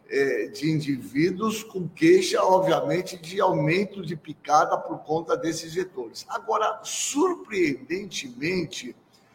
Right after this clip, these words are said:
é, nós não temos observado um aumento muito acentuado de casos sintomáticos, né? É, ou com sintomas importantes, como nós tivemos, por exemplo, de chikungunya no ano passado.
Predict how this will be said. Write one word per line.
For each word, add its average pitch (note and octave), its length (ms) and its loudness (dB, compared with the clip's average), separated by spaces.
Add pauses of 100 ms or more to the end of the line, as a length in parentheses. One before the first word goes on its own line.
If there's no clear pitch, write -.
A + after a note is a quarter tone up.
(380)
é, F#3 240 0
nós G#3+ 560 4
não B3 220 2
temos G#3 340 -2
observado D#3+ 840 0
um G#3+ 140 -2
aumento G3+ 640 -2
muito F3 480 -6
acentuado D3 800 -2
de - 140 -12 (140)
casos F3+ 640 0
sintomáticos, F3+ 1400 0
né? G3 340 0 (480)
É, D#3 480 6
ou E3+ 140 4
com F#3 180 0
sintomas F#3 520 -2
importantes, F3+ 520 -2
como A3+ 260 0
nós A#3+ 280 0
tivemos, F#3+ 400 0
por F3+ 220 -2
exemplo, G3+ 500 2
de A#3+ 80 -6
chikungunya F#3+ 840 -4
no G3 100 -2
ano G3+ 160 -2
passado. C3+ 760 -2